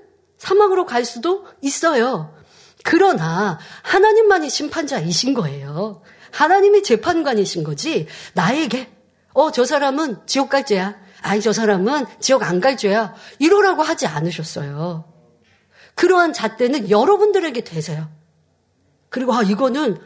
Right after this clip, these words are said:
사망에 이른 죄니까 있을 수 없어. 그러면 사망에 이르는 죄는 안 짓고, 어, 좀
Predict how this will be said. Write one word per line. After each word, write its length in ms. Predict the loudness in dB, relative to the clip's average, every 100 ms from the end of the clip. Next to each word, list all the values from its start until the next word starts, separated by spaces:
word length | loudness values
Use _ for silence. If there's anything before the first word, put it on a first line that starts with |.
| -10
사망에 400 | -4 -2 -2 -4
이른 180 | -6 -4
죄니까 380 | -2 -2 -2
있을 260 | -6 -6 -8
수 160 | -2 -4
없어. 640 | -2 -2 -2 -2 -6 -14 _ _ _ _
그러면 180 | -2 -2
사망에 400 | 2 2 2 0
이르는 280 | -2 -4 -4
죄는 300 | -2 0 0 -4 -14 -2
안 180 | 0
짓고, 500 | 0 -2 2 2 2 -2 -12 -4
어, 320 | -4 -4 -10 -4
좀 320 | -4 -4